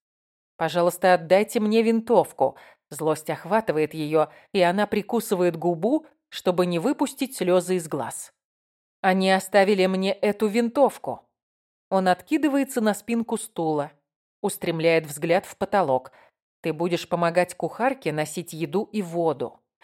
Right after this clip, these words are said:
В прошлую войну этим занимались мои тётушки. Ты разве не хочешь помогать?» Астер снова зовёт Кидане. Кидане вздрагивает. «Если Астер будет плохо себя чувствовать,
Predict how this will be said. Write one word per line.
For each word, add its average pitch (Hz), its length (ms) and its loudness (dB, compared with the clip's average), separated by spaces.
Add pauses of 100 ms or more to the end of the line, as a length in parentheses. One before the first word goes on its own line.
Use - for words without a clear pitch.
(160)
В - 140 -20
прошлую 190 500 2
войну 180 500 0
этим 262 300 0
занимались 185 580 0
мои 180 220 -2
тётушки. 156 640 -2 (400)
Ты 160 120 -4
разве 156 280 0
не 170 120 -2
хочешь - 420 -4
помогать?» 247 600 -4 (580)
Астер 180 400 0
снова 247 400 4
зовёт 165 400 2
Кидане. 139 560 -6 (800)
Кидане 180 380 2
вздрагивает. 139 720 -4 (220)
«Если 180 460 -2
Астер 196 400 0
будет 170 360 -6
плохо 185 320 -2
себя 165 280 0
чувствовать, 160 720 -4